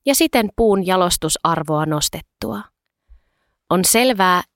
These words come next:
että heilahduksia tulee, kuten viime vuosina on nähty. Peruselementit ovat kuitenkin hyvät", Hämälä sanoo.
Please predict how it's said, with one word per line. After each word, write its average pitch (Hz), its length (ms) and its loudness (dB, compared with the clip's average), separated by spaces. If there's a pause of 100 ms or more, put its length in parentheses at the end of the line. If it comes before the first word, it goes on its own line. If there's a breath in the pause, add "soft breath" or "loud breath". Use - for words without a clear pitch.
(120)
että 190 200 -4
heilahduksia 180 840 0
tulee, 170 420 -2 (400)
kuten 277 280 2
viime 269 340 2
vuosina 196 460 0
on 175 200 -2
nähty. - 460 -10 (500 loud breath)
Peruselementit 247 880 0 (100)
ovat 202 260 0
kuitenkin 160 640 -4
hyvät", 165 240 -2 (220)
Hämälä 156 440 -4
sanoo. 156 540 -8